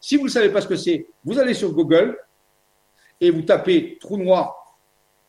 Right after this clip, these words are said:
et trou blanc et vous vous informez. On en reparlera, mais ici, je vous, euh, je vous en parle un petit peu.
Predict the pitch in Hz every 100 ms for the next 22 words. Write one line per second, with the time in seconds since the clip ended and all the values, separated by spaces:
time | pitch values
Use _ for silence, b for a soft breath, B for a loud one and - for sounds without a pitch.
0 | _ _ - - 170 131 113 - - b
1 | b - 262 202 165 156 143 202 220 247
2 | 202 160 170 208 - 139 214 247 233 208
3 | 175 160 - - _ 135 180 214 208 147
4 | - 220 165 143 - 190 202 226 - _
5 | 139 147 147 139 - _ _ - 175 175
6 | 139 160 160 190 - 214 147 139 -